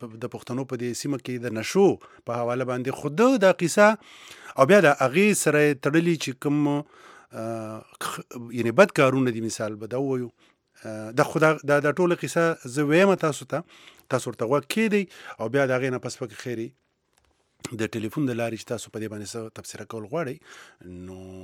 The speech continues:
خبرې به پرې کوو. د دې، اه، زما د ګلونو جنت نه یوه قصه ما راخیستې ده چې هغه د ابلیس،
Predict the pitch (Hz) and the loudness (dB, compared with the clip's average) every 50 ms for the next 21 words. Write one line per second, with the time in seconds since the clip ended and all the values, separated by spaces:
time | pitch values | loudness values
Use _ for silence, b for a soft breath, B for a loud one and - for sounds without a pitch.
0 | 90 90 95 - - 117 110 101 104 117 123 - 143 - 214 226 - - _ B | -18 -20 -14 -12 -8 -8 -6 -6 -6 -6 -4 -4 0 2 2 2 2 -2 _ B
1 | B B B B B B B B B 135 151 170 165 233 247 247 247 247 233 - | B B B B B B B B B 0 0 2 6 6 8 8 8 6 4 2
2 | - _ _ _ _ _ _ _ _ _ _ _ _ _ _ _ - 156 156 156 | -4 _ _ _ _ _ _ _ _ _ _ _ _ _ _ _ 0 2 4 4
3 | 156 156 151 156 156 143 B B B B B B B B B B 139 127 147 170 | 4 4 4 4 2 0 B B B B B B B B B B -2 2 6 6
4 | 175 156 160 151 170 180 185 180 170 151 165 180 202 - 180 170 180 202 - _ | 6 6 6 6 6 6 6 6 6 6 6 6 4 4 4 2 2 2 -2 _
5 | _ B B B B B B B B B - 120 147 180 180 - 156 - 170 160 | _ B B B B B B B B B -2 2 2 2 2 2 0 2 2 2
6 | 160 156 151 147 - 156 - 170 156 156 139 - 139 127 120 135 131 139 139 135 | 4 2 2 0 0 -2 0 0 0 0 0 2 0 0 0 0 0 0 0 0
7 | 123 113 113 127 165 214 208 - - - - | -2 -4 -2 2 2 2 2 2 -2 -4 -6